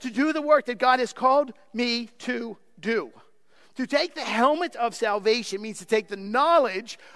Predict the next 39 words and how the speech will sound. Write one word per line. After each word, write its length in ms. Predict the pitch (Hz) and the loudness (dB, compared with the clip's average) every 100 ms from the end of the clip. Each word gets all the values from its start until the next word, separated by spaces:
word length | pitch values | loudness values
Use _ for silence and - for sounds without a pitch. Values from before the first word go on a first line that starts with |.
| - | 0
of 180 | 220 | 0
the 60 | 196 | 0
finished 560 | - - 294 359 285 - | -12 -4 -2 -2 -6 -4
work 400 | 233 262 277 - | 2 2 2 -6
of 120 | 220 | -6
the 80 | 226 | -4
Lord 280 | 233 311 294 | 0 -2 -2
Jesus 380 | 262 220 226 | -4 -4 -6
Christ, 340 | - 240 233 - - | -2 0 0 -4 0
everything 560 | 247 320 403 330 254 285 | 4 4 4 -2 -4 -2
that 140 | 262 | -4
he 100 | 220 | -2
accomplished 560 | 233 220 220 196 - 147 | -4 -2 -6 -6 -10 -16
that 140 | 190 | -16
was 100 | 180 | -14
sufficient 480 | 165 - 269 262 240 | -18 -12 -10 -10 -10
for 80 | 208 | -8
your 160 | 214 | -4
atonement, 720 | 214 208 202 185 139 101 - - _ _ _ _ _ _ _ _ _ _ _ - | -6 -6 -12 -12 -16 -20 -20 -20 _ _ _ _ _ _ _ _ _ _ _ -4
your 120 | 196 | -4
redemption, 640 | 226 220 214 - 175 120 - - | 0 0 0 -4 -14 -14 -20 -6
being 200 | 254 233 | -4 -2
declared 420 | 226 - 240 220 | -4 0 0 0
righteous 520 | 214 226 247 - 180 | 4 4 4 -6 -8
on 80 | 190 | -8
the 80 | 180 | -8
cross 400 | - 240 233 - | 2 2 2 -2
and 120 | 190 | -14
the 100 | 180 | -18
tomb. 360 | - 190 175 123 - - _ _ _ _ - _ _ _ - - 339 | -14 -14 -14 -20 -20 -20 _ _ _ _ -20 _ _ _ -20 -12 -2
And 160 | 233 | 0
what? 560 | 233 226 - - _ _ | 4 2 2 -20 _ _
To, 120 | 247 | -6
to 240 | 196 - 233 | -6 -4 -4
put 300 | - 330 - | 0 0 4
that 240 | 311 311 | 2 2
in 240 | 269 247 | 0 -2
your 160 | 247 240 | 0 -2
mind. 480 | 208 262 294 175 | 6 8 8 4